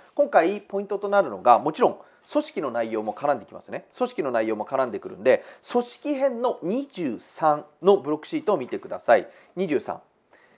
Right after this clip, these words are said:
回答をまとめるとき、まとめるときに何が必要になってくるんですかっていうと、大体戦略で、まあ、これ組織編に書いてありますけど、戦略にもリンクするんですが、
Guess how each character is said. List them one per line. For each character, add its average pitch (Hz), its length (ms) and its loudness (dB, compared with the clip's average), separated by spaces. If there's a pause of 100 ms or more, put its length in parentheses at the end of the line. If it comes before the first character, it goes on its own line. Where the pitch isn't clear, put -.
(360)
回 311 260 4
答 330 200 0
を 302 40 4
ま 214 140 4
と 240 100 -4
め 285 100 -2
る 262 120 -6
と 262 100 -2
き、 - 180 -18 (600)
ま 220 140 6
と 311 100 -2
め 330 80 0
る 330 80 -2
と 339 100 -2
き 254 120 -4
に 170 60 -2
何 233 180 0
が 220 80 -4
必 - 180 -8
要 180 60 0
に 175 40 -4
な 175 80 -2
っ 170 40 -8
て 156 80 -10
く 139 80 -10
る 123 80 -4
ん 107 60 -12
で 95 100 -12
す - 80 -20
か 123 220 4
っ 123 100 -2
て 95 80 -16
い 95 60 -14
う 92 40 -16
と、 117 340 -2 (480)
大 294 260 4
体 339 160 2
戦 285 320 -10
略 285 280 -6
で、 214 300 -2 (340)
ま 226 100 2
あ、 - 20 2
こ 226 100 8
れ 208 240 8 (100)
組 381 140 2
織 - 160 -6
編 311 100 -2
に 311 100 -8
書 320 100 2
い 320 80 -6
て 180 60 4
あ 147 40 4
り 127 80 0
ま 120 100 -2
す - 80 -16
け 110 100 -6
ど、 135 300 2 (180)
戦 240 260 -6
略 277 220 0
に 277 80 -8
も 165 100 -2
リ 135 120 -6
ン 151 60 -12
ク 151 80 -14
す 151 140 -12
る 151 80 -8
ん 139 80 -12
で 113 80 -6
す - 120 -18
が、 127 300 6